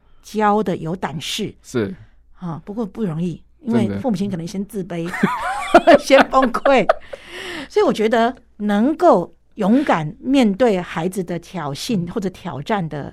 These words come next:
Speaker 1: 家长是有自信。
Speaker 2: 嗯。嗯，嗯，嗯，嗯。
Speaker 1: 所以常常要，又要回到师长。
Speaker 2: 对。
Speaker 1: 所以很多教室里头的老师哦，会觉得孩子呢，就，他就是看不起我，所以只有我的课才这样，这样，这样。我说：“老师啊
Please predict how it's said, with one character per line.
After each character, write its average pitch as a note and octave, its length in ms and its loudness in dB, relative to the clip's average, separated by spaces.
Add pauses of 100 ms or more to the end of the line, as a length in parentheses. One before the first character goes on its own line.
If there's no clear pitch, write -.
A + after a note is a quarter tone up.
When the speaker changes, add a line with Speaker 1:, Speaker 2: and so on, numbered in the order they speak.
Speaker 1:
家 C3 220 0
长 E3+ 260 -6
是 - 160 -12 (140)
有 D#3+ 140 -12
自 F3 240 -10
信。 - 320 -16
Speaker 2:
嗯。 C#3 260 4
嗯， A2 60 0
嗯， - 20 0
嗯， A2+ 240 0
嗯。 G#2+ 220 -6
Speaker 1:
所 B3+ 120 -2
以 B3 40 -2
常 G#3+ 200 -6
常 G3+ 120 0
要， A#3 100 -4
又 F4+ 180 6
要 C#4 80 -2
回 F3+ 140 -8
到 G3+ 300 -6
师 - 200 -14
长。 F#3 160 -12 (520)
Speaker 2:
对。 G2+ 180 -6 (180)
Speaker 1:
所 E4+ 140 -10
以 - 20 -4
很 F3+ 140 -6
多 B3+ 100 0
教 B3+ 160 -2
室 A3+ 200 -8
里 E3+ 100 -6
头 D#3+ 140 -10
的 E3+ 100 -6
老 D#3+ 160 -8
师 F3 220 -10
哦， E3+ 160 -4
会 B3+ 100 -4
觉 F3 160 -6
得 E3+ 220 -6 (600)
孩 G#3 160 -12
子 G3+ 140 -10
呢， G#3 100 -6
就， - 140 -12
他 F#4 140 2
就 F#4 100 4
是 F#4+ 60 6
看 E4+ 180 2
不 D#4+ 60 4
起 G#3+ 180 -2
我， G#3 220 0
所 D#4+ 120 -6
以 D4 60 -4
只 C4+ 160 -6
有 C#4+ 80 0
我 F#3+ 100 0
的 G3 80 -4
课 G#3 240 0
才 G3 160 -6
这 G#3 80 -4
样， A#3 120 0
这 A3+ 60 0
样， G3+ 100 -2
这 G#3+ 80 -4
样。 G3 120 -6 (640)
我 F#3 60 -20
说 A#3 160 -8
：“老 F3 100 -8
师 - 220 -12
啊 D#3+ 240 -8